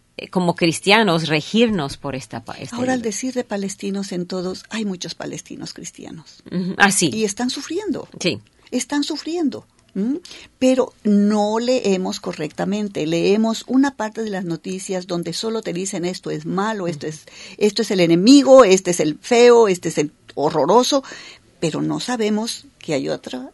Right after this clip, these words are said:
Speaker 2: otra noticia
Speaker 1: Ya.
Speaker 2: y tenemos que ver las dos.
Speaker 1: Ya.
Speaker 2: Tenemos que ver como una medicina cuando nos dice las contraindicaciones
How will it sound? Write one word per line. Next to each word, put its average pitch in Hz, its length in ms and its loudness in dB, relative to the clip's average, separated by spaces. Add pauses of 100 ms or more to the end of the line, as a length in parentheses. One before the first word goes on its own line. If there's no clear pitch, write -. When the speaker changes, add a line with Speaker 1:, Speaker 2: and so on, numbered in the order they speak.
(120)
Speaker 2:
otra 180 280 -8
noticia 202 600 -8
Speaker 1:
Ya. - 80 -20
Speaker 2:
y 202 100 -4
tenemos 185 480 -4
que 180 160 -8
ver 202 220 -8
las 302 180 -12
dos. 403 360 -8
Speaker 1:
Ya. 143 120 -16 (420)
Speaker 2:
Tenemos 233 480 2
que 320 100 -6
ver 269 180 0
como 240 200 -2
una 240 200 0
medicina 233 600 -2
cuando 165 280 -2
nos 160 160 -2
dice 165 240 -6
las 180 200 -4
contraindicaciones 190 1000 -4